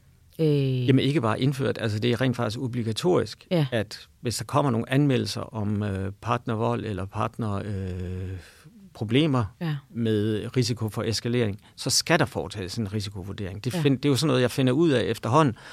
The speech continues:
Speaker 2: og da jeg så ringer til efter-, til efterforskningslederen og spørger ham, øh, om... Jeg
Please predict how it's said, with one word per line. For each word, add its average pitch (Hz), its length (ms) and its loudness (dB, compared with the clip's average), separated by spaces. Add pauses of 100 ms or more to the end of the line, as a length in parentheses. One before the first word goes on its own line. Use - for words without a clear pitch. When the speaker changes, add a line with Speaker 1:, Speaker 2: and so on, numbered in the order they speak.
(140)
Speaker 2:
og 120 120 2
da 123 60 6
jeg 120 140 6
så 139 120 4
ringer 135 200 4
til 120 220 -2
efter-, 107 640 -2
til 107 380 0
efterforskningslederen 123 1160 -2 (760)
og 113 100 -2
spørger 151 280 4
ham, 113 200 4
øh, 101 140 0
om... 110 440 2
Jeg - 120 -10